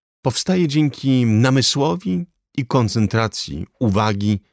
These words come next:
oraz pamięci. Zwierzęta uświadamiają sobie tylko teraźniejszość.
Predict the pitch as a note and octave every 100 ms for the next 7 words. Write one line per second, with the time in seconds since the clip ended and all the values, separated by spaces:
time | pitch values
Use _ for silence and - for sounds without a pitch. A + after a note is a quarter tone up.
0 | _ - G#2+ - G2+ G2+ D#2 - - G2+
1 | - _ _ _ _ _ - - - _
2 | _ D3 B2+ C3+ D3 F#3 F3 C#3+ - C3+
3 | C3+ D3+ C#3+ - C3+ C3 B2+ C3 - A#2
4 | B2 A2 F#2 G2 E2+ C2+ - - - -
5 | - -